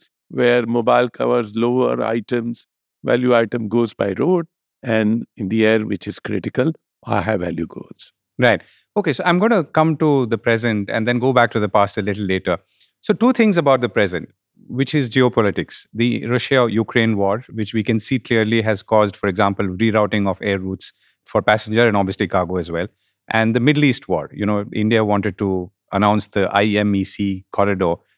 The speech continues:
Speaker 2: the India Middle East E U corridor, in which Haifa in Israel is a critical component. Now, obviously, with the war going on, we cannot focus on that, at least for now. So geopolitics is affecting or likely to affect the way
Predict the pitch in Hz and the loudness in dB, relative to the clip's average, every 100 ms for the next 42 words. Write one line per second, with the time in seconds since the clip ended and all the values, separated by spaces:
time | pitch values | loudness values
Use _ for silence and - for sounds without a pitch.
0 | _ 101 101 104 101 98 98 95 - 104 | _ -2 0 2 2 0 0 -2 -4 -2
1 | 104 - 90 85 85 - _ - 113 113 | -2 0 0 0 -4 -8 _ -4 -2 0
2 | 123 123 - - 113 - 123 117 110 107 | 0 -2 -6 0 0 2 2 2 2 0
3 | 98 101 107 104 98 95 101 98 101 101 | -2 0 2 2 -2 -4 -6 -4 -4 -4
4 | 95 110 101 76 90 98 92 101 117 - | -2 -2 -2 -6 -4 -2 0 -2 -2 -2
5 | 107 98 95 104 101 101 98 98 98 101 | -2 0 0 0 0 -2 0 0 -2 -4
6 | 95 95 98 101 98 _ - 101 113 98 | -8 -6 -2 -2 -4 _ -4 -2 -2 -2
7 | 95 - 107 - 92 80 - _ - 196 | -2 -2 -6 -6 -6 -6 -10 _ 0 0
8 | 175 - _ 120 127 196 196 190 185 190 | 0 -4 _ -4 2 4 4 4 2 0
9 | - 156 120 - 156 - 117 85 - 107 | 0 -2 -2 -2 -2 -2 -4 -4 -4 0
10 | 113 123 151 131 113 - 127 - - 101 | 2 2 0 0 0 -2 -4 -6 -8 -2
11 | 107 101 123 135 127 - | -2 2 2 2 2 -2